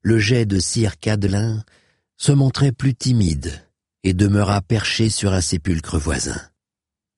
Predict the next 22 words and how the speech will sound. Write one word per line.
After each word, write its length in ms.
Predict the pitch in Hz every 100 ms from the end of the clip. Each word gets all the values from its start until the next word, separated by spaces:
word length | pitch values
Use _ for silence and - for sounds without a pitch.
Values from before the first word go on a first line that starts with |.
| _ _ _ - - -
Il 160 | 120
perça 300 | 127 120 -
le 120 | 127
brouillard 420 | 123 117 120 135 120
de 100 | 107
quelques 380 | 120 107 113
cris 300 | 101 - 95
rauques 500 | 87 92 98 101 - _ _ _ _
quand 180 | 104 98
Cadelin 480 | 117 110 107 107
s'engloutit 760 | 104 - 117 107 117 110 - 117
dans 120 | 104
le 120 | 101
tombeau. 560 | 95 98 87 71 - - _ _ _ _ _ _ _ _ _ _ _ _ _ _ _ -
Quant 180 | 92 80
à 100 | 90
Mirabilis, 920 | 95 92 82 73 78 64 - - - _ _ _ _ _ _ _ _
il 160 | - 95
s'était 400 | - 101 - 101
tout 240 | - 117
bonnement 480 | 110 104 101 92 87 -
évaporé. 720 | 87 82 - 71 64 58 -